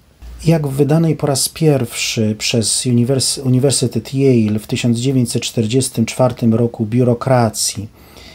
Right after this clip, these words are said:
pisał Ludwig von Mises, austriacki ekonomista, właściwie polski, bo urodził się we Lwowie w tysiąc osiemset osiemdziesiątym pierwszym roku, czyli stolicy będącej pod zaborem austriackim Galicji.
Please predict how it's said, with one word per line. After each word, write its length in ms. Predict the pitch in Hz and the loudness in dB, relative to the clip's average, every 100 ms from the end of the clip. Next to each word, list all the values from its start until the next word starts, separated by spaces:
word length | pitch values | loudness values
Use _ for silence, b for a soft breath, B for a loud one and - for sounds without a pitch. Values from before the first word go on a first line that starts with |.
| B - | B -8
pisał 520 | 143 - 123 107 110 | -4 2 4 4 0
Ludwig 500 | 110 117 131 117 113 - | 0 2 2 0 -2 -2
von 240 | 117 104 104 | 0 2 2
Mises, 540 | 113 110 139 147 - | 2 2 0 0 0
austriacki 580 | 117 - 120 120 - 113 | -2 -2 -2 -2 -2 -6
ekonomista, 920 | 107 104 101 113 - - 123 120 113 117 98 104 | -4 -4 0 0 -2 -2 -2 0 -2 -4 -14 -8
właściwie 360 | 120 123 - 123 | -6 -4 0 0
polski, 440 | 139 143 127 - | 2 2 0 -4
bo 80 | 107 | -4
urodził 340 | 104 113 113 110 | -2 0 -2 -4
się 340 | - 110 110 | -2 -2 -2
we 120 | 110 | -2
Lwowie 440 | 110 123 113 98 98 | -2 0 -2 -2 -8
w 60 | |
tysiąc 340 | - 104 104 110 | -8 -6 -6 -6
osiemset 400 | 107 107 107 101 | -6 -6 -8 -6
osiemdziesiątym 600 | 107 104 107 101 101 104 B B B B B | -6 -4 -4 -4 -4 -6 B B B B B
pierwszym 500 | - 107 104 - 107 | -2 -2 -2 -2 0
roku, 400 | 104 104 - 123 131 B B B | 0 -2 -2 -4 -6 B B B
czyli 220 | - 110 110 | -8 -6 -4
stolicy 500 | - 117 113 - 104 | 0 0 0 -2 -2
będącej 480 | 104 101 98 - | -2 -2 -2 -4
pod 160 | 98 101 | -8 -6
zaborem 360 | 104 104 104 98 | -6 -4 -4 -4
austriackim 560 | 98 - 101 - 107 | -6 -6 -6 -4 -2
Galicji. 520 | 104 95 95 - 127 | 0 -2 -4 -4 -4